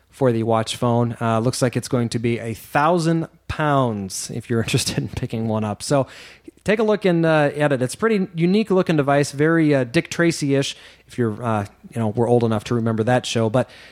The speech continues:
this is, uh, you know, not a cheap price for a phone that is the technology of the future, according to many people.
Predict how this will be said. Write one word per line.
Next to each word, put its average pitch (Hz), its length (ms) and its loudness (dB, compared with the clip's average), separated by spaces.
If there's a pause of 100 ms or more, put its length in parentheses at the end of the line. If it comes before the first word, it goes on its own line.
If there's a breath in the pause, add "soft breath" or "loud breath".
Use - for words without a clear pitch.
(140 loud breath)
this 156 180 2
is, 151 240 2
uh, 139 320 4
you 131 80 0
know, 110 240 -2
not 147 260 4
a 143 40 -4
cheap - 280 0
price 143 300 2
for 139 160 2
a 127 60 2
phone 131 380 2 (320 loud breath)
that 127 120 0
is 120 140 -2
the 120 80 -10
technology 127 580 0
of 117 140 0
the 120 80 -6
future, 113 340 -2
according 104 360 -2
to 104 60 -4
many 104 220 -2
people. 131 400 2